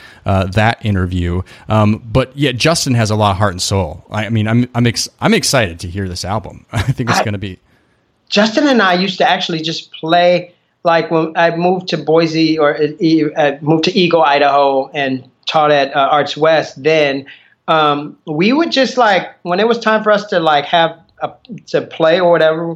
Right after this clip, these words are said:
Speaker 2: the, the, our quartet at the time, he and I would just sit down and just start playing.
Speaker 1: Mm-hmm.
Speaker 2: No bass. It would just be he and I for, like, ten minutes. <laughs> Just,
Speaker 1: Yeah.
Speaker 2: like, literally following and connecting one another.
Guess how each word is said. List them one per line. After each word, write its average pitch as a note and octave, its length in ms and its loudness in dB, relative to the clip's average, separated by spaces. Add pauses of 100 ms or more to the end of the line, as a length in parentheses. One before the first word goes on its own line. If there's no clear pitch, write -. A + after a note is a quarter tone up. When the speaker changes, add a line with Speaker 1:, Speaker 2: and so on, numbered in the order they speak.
(100)
Speaker 2:
the, - 180 -8 (240)
the, D3+ 160 -12
our D3 240 0
quartet D#3 420 2
at C3+ 160 -4
the - 60 -20
time, D#3 340 -2 (1200)
he C4 320 2
and G3+ 160 2
I A3 220 4
would D#3 200 2
just D#3 280 -4
sit G#3 200 -2
down D#3 320 2
and C3+ 100 -6
just C#3 180 -8
start C#3+ 280 -2
playing. C3 500 -8 (500)
Speaker 1:
Mm-hmm. G#2 180 -4
Speaker 2:
No D#3+ 180 2
bass. G3+ 680 0 (1200)
It - 40 -10
would E3 140 -4
just - 240 -4
be E3+ 80 -2
he D#3 240 0
and D3 180 4
I - 380 -4 (120)
for, D#3+ 100 -2
like, C3+ 300 0
ten D3 240 -4
minutes. - 500 -8 (180)
<laughs> - 220 -6 (540)
Just, - 340 -2
Speaker 1:
Yeah. - 40 -20 (300)
Speaker 2:
like, D3 220 0
literally C#3+ 500 2
following C#3 560 0
and A#2+ 140 -10
connecting A#2+ 500 -8
one G2 120 -20
another. - 380 -20